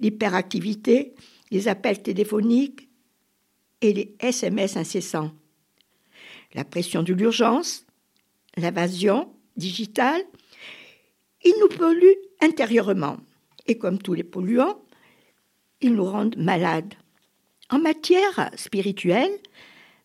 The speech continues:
la maladie abîme notre qualité de présence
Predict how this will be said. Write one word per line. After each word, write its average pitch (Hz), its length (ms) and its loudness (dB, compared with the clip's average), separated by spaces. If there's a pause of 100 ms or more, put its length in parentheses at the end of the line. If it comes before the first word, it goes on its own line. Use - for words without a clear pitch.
(180)
la 254 80 2
maladie 262 680 2 (420)
abîme 208 580 2
notre 185 300 -2
qualité 170 520 -2
de 180 120 -2
présence 196 640 -2